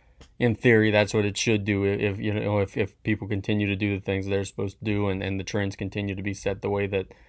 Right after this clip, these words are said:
it looks like. So I do think we're starting to see that progress. I do think we're getting closer. And to the last part of it, do I think phase one is still a possibility? Uh, becoming more and more distant each day, to be honest, um, because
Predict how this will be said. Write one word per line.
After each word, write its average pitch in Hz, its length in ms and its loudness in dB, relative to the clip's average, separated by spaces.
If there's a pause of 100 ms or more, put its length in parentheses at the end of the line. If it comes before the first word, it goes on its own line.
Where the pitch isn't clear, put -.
(280)
it 113 80 6
looks 113 280 4
like. 107 200 -4
So 120 100 2
I 117 80 4
do 135 220 6
think 135 200 4
we're 135 80 2
starting 127 320 6
to 110 60 -2
see 120 160 -2
that 104 180 2
progress. 104 460 2
I 101 40 -2
do 107 160 0
think 107 180 0
we're 110 80 0
getting 104 240 2
closer. 98 520 -2 (360)
And 110 160 0
to 113 100 4
the 104 140 4
last 104 400 2
part 120 180 6
of 110 80 2
it, 107 80 2
do 107 140 2
I 98 60 2
think 104 200 -2
phase 110 260 0
one 110 160 0
is 98 80 -2
still 107 180 2
a 98 40 0
possibility? 107 840 0 (680)
Uh, 113 180 4
becoming 110 400 2
more 107 200 4
and 107 80 2
more 104 160 4
distant 101 380 -2
each 98 180 -6
day, 101 160 2
to 95 80 -2
be 98 120 -2
honest, 98 540 -4
um, 98 460 2
because 101 600 -2